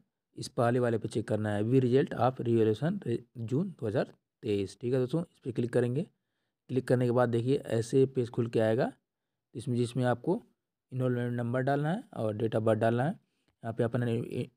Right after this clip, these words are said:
इनरोलमेंट नंबर डालेंगे। जैसे मान लीजिए मैं ए डालूँगा,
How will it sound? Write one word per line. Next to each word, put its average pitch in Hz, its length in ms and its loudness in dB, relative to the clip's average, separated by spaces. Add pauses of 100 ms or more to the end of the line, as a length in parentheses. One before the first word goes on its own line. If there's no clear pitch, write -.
(160)
इनरोलमेंट 123 320 -2
नंबर 117 220 -2
डालेंगे। 143 440 -2 (720)
जैसे 120 200 0
मान 127 160 2
लीजिए 123 320 -2 (460)
मैं 131 300 -4 (380)
ए 120 300 -2 (880)
डालूँगा, 117 480 -4